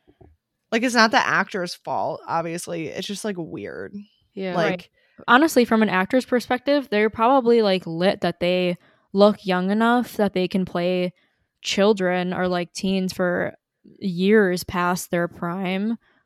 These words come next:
Speaker 3: or, like, years, you know, past their prime. They can
Speaker 1: Yeah.
Speaker 3: be, like, eighteen years old 'cause they can probably make so much more money, like, getting cast in those roles where they don't wanna cast an actual child actor.
Speaker 2: Yeah.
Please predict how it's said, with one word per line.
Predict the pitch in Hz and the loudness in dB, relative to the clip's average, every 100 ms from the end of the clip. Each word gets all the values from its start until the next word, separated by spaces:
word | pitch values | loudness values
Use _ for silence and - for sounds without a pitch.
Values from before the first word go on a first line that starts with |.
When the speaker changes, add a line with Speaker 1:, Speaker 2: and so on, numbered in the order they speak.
| _ | _
Speaker 3:
or, | 202 | 0
like, | 185 180 - | 0 -2 -8
years, | 196 185 180 175 - | -2 0 0 -2 -4
you | 180 | -4
know, | 170 160 | -4 -4
past | - 170 160 | -4 -6 -4
their | 170 | -6
prime. | - 165 | -4 2
They | 214 | 4
can | 120 175 170 | 4 0 -2
Speaker 1:
Yeah. | |
Speaker 3:
be, | 165 | -2
like, | 175 - | -6 -6
eighteen | 175 180 185 170 | -6 -6 -6 -4
years | 170 170 175 | -2 -4 -2
old | 170 190 202 _ _ - | 0 0 -2 _ _ 0
'cause | 262 | 4
they | 254 | 6
can | 254 | 4
probably | 254 254 247 | 4 6 6
make | 240 - | 2 2
so | 240 | 2
much | 233 - | 2 2
more | 226 | 0
money, | 196 208 220 | 2 0 2
like, | 190 175 | 0 0
getting | 185 180 180 | -2 -2 -4
cast | 185 175 175 165 - - - _ _ _ | -4 0 0 -2 -6 -10 -12 _ _ _
in | - 202 | 0 4
those | 190 185 175 | 4 4 2
roles | 180 175 170 | 0 0 0
where | 180 | 0
they | 175 | 0
don't | 175 170 | 0 -2
wanna | 175 175 | -4 -6
cast | 175 170 - | -6 -6 -6
an | 175 | -6
actual | 170 - 170 | -8 -8 -6
child | 170 175 175 | -4 -2 -2
actor. | 180 170 - | -4 -8 -6
Speaker 2:
Yeah. | 196 185 180 185 185 | -4 -2 -4 -6 -8